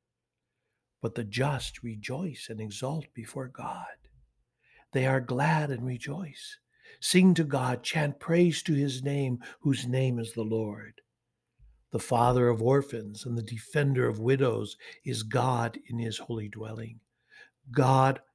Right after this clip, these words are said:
gives a home to the forsaken. He leads forth prisoners to prosperity. Sing to God,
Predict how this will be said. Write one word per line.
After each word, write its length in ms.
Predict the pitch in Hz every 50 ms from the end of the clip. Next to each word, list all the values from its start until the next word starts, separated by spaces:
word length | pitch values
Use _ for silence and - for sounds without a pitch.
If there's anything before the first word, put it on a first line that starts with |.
| _ _
gives 280 | - 139 135 135 123 131
a 80 | 135
home 600 | 127 - - - 156 147 143 135 127 120 113 113 110
to 120 | - 123
the 80 | 117 113
forsaken. 760 | 110 - 120 120 - - - 135 131 131 - - - - - - - - - -
He 160 | - - 139
leads 440 | 131 120 123 139 143 147 147 131 -
forth 460 | - - 151 147 143 143 139 - -
prisoners 640 | - - - 147 147 131 123 131 113 113 113 113 110 -
to 120 | - 120
prosperity. 880 | - - 113 110 107 - - - 117 107 104 107 104 104 117 120 120 - _ _ _ _ _ _ _ _ _ _ _ _ _ _ _ _ _ _ _
Sing 320 | - - - 127 127 131
to 100 | 127 135
God, 540 | 120 120 123 117 120 113 110 110 110 113 -